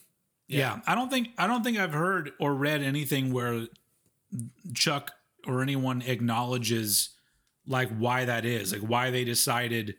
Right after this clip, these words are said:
Speaker 1: to have you know, a similar album cover, some of the same tracks. Like, what was the, what was the purpose? What was the thought process? But,
Speaker 2: I
Speaker 1: um,
Speaker 2: think, I th-, I think maybe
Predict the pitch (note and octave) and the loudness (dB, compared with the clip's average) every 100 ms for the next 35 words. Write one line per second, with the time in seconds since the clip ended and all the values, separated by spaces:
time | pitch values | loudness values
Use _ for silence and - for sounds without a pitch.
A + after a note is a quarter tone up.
0 | _ _ _ _ - - C3+ B2 A2+ G#2+ | _ _ _ _ 0 0 2 2 0 -2
1 | G2+ - _ _ _ _ _ _ _ _ | -8 -14 _ _ _ _ _ _ _ _
2 | _ _ _ _ - - A#2+ E3 C#3 C3 | _ _ _ _ -20 -6 -2 0 0 -2
3 | A2+ - - _ _ _ _ _ _ _ | -6 -10 -18 _ _ _ _ _ _ _
4 | _ - C#3+ C#3 B2 A2+ A#2 C#3+ - F3 | _ -12 -4 -2 0 -2 -4 0 2 2
5 | C#3+ C3+ C3 C3 B2 B2+ A#2+ A#2 A#2 - | 2 0 0 0 -2 -2 0 -2 0 2
6 | C#3+ C#3 B2+ C3 B2 - B2+ B2 C3+ A2+ | 4 2 2 0 0 0 0 0 0 0
7 | C3 C3+ C3+ G#2+ A2 - C3+ B2+ A#2+ G#2 | 0 0 0 0 -4 -4 -4 -2 -2 -4
8 | - D#3 - G3 E3 A#2+ B2 A#2 - - | 0 0 2 0 0 0 -2 -2 -4 0
9 | C#3 F3 - F3 F3+ - F#3+ F#3 - C3 | 0 0 -2 0 2 2 4 2 2 2
10 | A#2 - - - _ - D#3 B3 C#3 B2+ | 0 -4 -20 -20 _ -8 -2 0 2 2
11 | A#2 G#2+ G2+ - _ _ _ _ _ D3+ | 2 0 -4 -12 _ _ _ _ _ -4
12 | G3+ - - G#3 D#4 C#4 E3 F3 G3+ F#3 | -2 -4 -6 -6 -6 -8 -4 -2 -2 -2
13 | E3 D3 | -2 -4